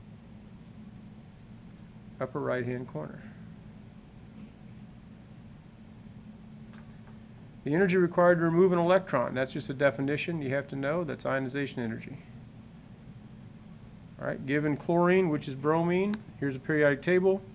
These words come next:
here's chlorine over here, bromine right below, which is bigger? Looks to me like bromine would be bigger 'cause it's further down. So we, we've got chlorines here, which is bromine, a bigger one, so it'd be circle D.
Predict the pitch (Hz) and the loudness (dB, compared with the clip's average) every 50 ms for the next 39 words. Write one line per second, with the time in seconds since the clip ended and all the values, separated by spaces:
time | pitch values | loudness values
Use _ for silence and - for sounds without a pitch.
0 | - - - - - - - - - - 135 117 - - - 156 156 156 151 147 | -18 -18 -18 -18 -18 -18 -18 -14 -10 -8 -8 -8 -6 -2 2 4 6 6 6 6
1 | 147 139 143 147 160 185 185 190 190 190 180 165 147 147 151 156 151 151 147 139 | 4 4 2 4 6 8 10 10 10 8 6 4 2 4 4 4 4 4 4 4
2 | 143 143 147 139 151 160 170 151 131 123 131 131 127 - 139 151 185 208 180 - | 4 4 4 2 0 2 2 2 4 4 2 0 0 -2 -4 -2 0 -2 -2 -2
3 | - - - - - - - - - - - - - - - - - - - - | -6 -10 -14 -16 -16 -16 -16 -16 -16 -16 -18 -18 -18 -18 -16 -16 -16 -14 -14 -14
4 | - - - 139 135 131 135 139 - 202 131 139 156 165 165 156 151 147 139 131 | -12 -8 -4 -2 0 0 0 -2 -2 -2 0 2 2 2 2 2 2 2 0 0
5 | 131 127 131 123 - 139 139 151 220 208 - - 131 120 123 117 - - 139 135 | 0 0 -2 0 2 0 0 0 0 -2 -4 -4 -4 -4 -4 -6 -6 -4 -2 -2
6 | 127 127 127 - 127 127 135 151 202 220 - - - - - - - - - - | 0 -2 -2 -2 -2 -2 0 0 -2 -2 -4 -8 -10 -12 -18 -18 -18 -18 -16 -16
7 | - - - - - - - - - - - - - - - - - - - - | -16 -16 -14 -14 -16 -16 -16 -18 -18 -16 -16 -16 -16 -16 -16 -18 -18 -18 -18 -18
8 | - - - - - - - - - - - - - - - 131 131 135 165 185 | -18 -18 -18 -18 -18 -18 -18 -18 -18 -18 -18 -16 -10 -6 -2 0 2 2 2 0
9 | 175 - - - - - - - - - - 131 127 135 131 127 - - - - | -4 -8 -12 -16 -18 -18 -18 -18 -12 -6 -4 -2 -2 -2 -2 -2 -2 0 0 0
10 | - - - 165 170 165 160 156 147 143 - 175 180 175 151 143 131 143 135 139 | 0 -2 -2 0 2 2 2 2 0 0 0 2 2 2 2 0 -2 -2 -4 -2
11 | 151 180 190 175 147 127 120 120 117 117 139 143 151 156 160 185 208 208 - - | 0 2 2 2 2 2 0 0 -2 0 0 0 0 0 0 -2 -2 -2 -4 -4
12 | 127 123 131 127 - - 123 120 - 139 135 151 190 185 - - | -4 -4 -4 -6 -4 -4 -6 -6 -4 -6 -4 -2 -2 -2 -2 -4